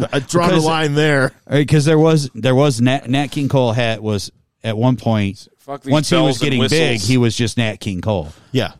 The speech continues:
Speaker 2: But originally, he was, it was the Nat King Cole Trio in the forties.
Speaker 1: Yeah, I knew
Speaker 2: Uh,
Speaker 1: that actually.
Speaker 2: And but, uh,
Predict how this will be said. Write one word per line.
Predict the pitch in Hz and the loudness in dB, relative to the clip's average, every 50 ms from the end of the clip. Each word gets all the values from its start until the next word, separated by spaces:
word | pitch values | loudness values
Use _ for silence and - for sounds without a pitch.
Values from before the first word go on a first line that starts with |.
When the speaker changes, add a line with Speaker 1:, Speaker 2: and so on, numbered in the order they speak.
| _ - | _ -4
Speaker 2:
But | 117 113 | -2 0
originally, | 107 110 131 147 151 123 131 117 110 104 101 | 2 2 2 2 2 2 0 0 0 0 0
he | 110 107 | 0 0
was, | 101 101 101 95 90 92 - | 0 0 0 -2 -2 -6 -10
it | - - 107 | -8 -6 -6
was | 101 98 87 | -4 -4 -4
the | 98 98 | -4 -2
Nat | 98 107 104 | -2 -2 -4
King | 101 - 117 104 | -4 -4 -4 -4
Cole | 90 98 90 87 | -2 -4 -4 -6
Trio | - - - 123 117 104 87 76 76 78 - _ _ _ | -6 -6 -2 -2 0 0 -2 -4 -8 -14 -20 _ _ _
in | - 98 | -10 -10
the | 90 - | -8 -6
forties. | - 104 98 92 78 71 - - - - | -4 -2 -2 -2 -4 -6 -12 -18 -18 -10
Speaker 1:
Yeah, | - 101 92 78 - - _ _ _ _ _ _ _ _ _ _ _ - | -8 -6 -6 -6 -8 -14 _ _ _ _ _ _ _ _ _ _ _ -6
I | 117 | -4
knew | 113 92 | -4 -4
Speaker 2:
Uh, | 85 | -4
Speaker 1:
that | 82 82 80 85 | -4 -6 -8 -10
actually. | 85 - - - - - - _ _ _ _ - | -14 -18 -20 -20 -20 -20 -20 _ _ _ _ -8
Speaker 2:
And | 110 104 95 90 85 82 82 82 90 - _ _ - | -6 -6 -6 -6 -6 -8 -8 -10 -10 -12 _ _ -8
but, | 110 98 | -8 -6
uh, | 104 101 95 90 | -6 -6 -8 -10